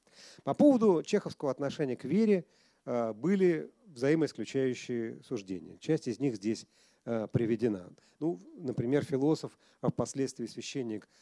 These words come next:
э, Сергий Булгаков, э, говорил: «Душа Чехова не знала Бога, никакого Бога, но это не значит, что она не хотела его знать». То есть вот он не верил, но хотел бы верить.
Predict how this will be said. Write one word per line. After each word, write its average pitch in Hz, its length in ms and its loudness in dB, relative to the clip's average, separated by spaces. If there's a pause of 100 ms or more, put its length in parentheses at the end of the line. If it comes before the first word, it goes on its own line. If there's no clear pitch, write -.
(220)
э, 110 520 -2
Сергий 107 360 -2
Булгаков, 156 600 2 (340)
э, 120 160 -4
говорил: 113 380 2
«Душа 135 320 2
Чехова 151 420 -2
не 147 140 -2
знала 123 380 0
Бога, 170 420 6 (300)
никакого 131 500 -2
Бога, 156 420 0 (240)
но 135 80 -2
это 139 140 -4
не 120 100 -6
значит, 139 300 -4
что 139 120 -6
она 120 100 -4
не 120 80 -6
хотела 113 360 -6
его 104 220 -4
знать». 190 260 -4
То 147 100 -4
есть 147 140 -6
вот 117 240 -8
он 117 200 -6 (680)
не 131 260 -8
верил, 190 240 6
но 131 100 0
хотел 120 360 -4
бы 87 120 -16
верить. 78 300 -20